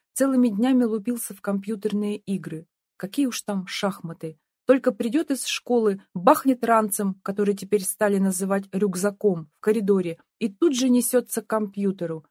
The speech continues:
Павел Петрович, когда это при нём случалось, вмешивался. Запрещал приближаться к компьютеру, однажды выдернул проводки, а парень — в рёв. «Ты что, дед, с ума сошёл? Я семь уровней прошёл!»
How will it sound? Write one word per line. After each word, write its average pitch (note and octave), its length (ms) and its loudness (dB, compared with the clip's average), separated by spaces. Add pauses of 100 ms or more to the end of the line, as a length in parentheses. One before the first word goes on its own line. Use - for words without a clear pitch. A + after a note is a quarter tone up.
(340)
Павел A3 280 4
Петрович, C#4 420 0
когда G#3 260 -2
это G3 200 -2
при G#3+ 160 -4
нём G3+ 240 0
случалось, E3+ 720 -6
вмешивался. E3 960 0 (420)
Запрещал B3 640 2
приближаться G3+ 680 -2
к G3 40 -16
компьютеру, F#3+ 720 -4 (180)
однажды G#3+ 480 2
выдернул G3 480 2
проводки, G3 680 -4 (220)
а G3 100 2
парень — B3+ 540 2 (100)
в F3 140 -4
рёв. G#3 420 2 (300)
«Ты D#4+ 100 2
что, D4+ 320 4
дед, A#3 280 4
с - 100 0
ума D#4+ 240 4
сошёл? A3 600 -2
Я G#3 240 2
семь E4+ 400 0
уровней A#3 520 6
прошёл!» G#3 600 -2